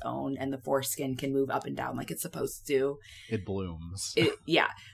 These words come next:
Speaker 1: So, but that's normal. It's normal for the foreskin to adhere to that, that gland, but in the,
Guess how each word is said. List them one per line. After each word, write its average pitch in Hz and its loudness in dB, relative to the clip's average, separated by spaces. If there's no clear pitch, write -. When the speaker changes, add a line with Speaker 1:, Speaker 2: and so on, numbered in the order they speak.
Speaker 1:
So, 247 12
but 208 12
that's 240 10
normal. 175 6
It's 165 4
normal 196 6
for 151 6
the 156 -2
foreskin 156 0
to 139 2
adhere 165 2
to 160 -2
that, 127 -2
that 131 0
gland, 131 2
but - 6
in 170 6
the, 156 8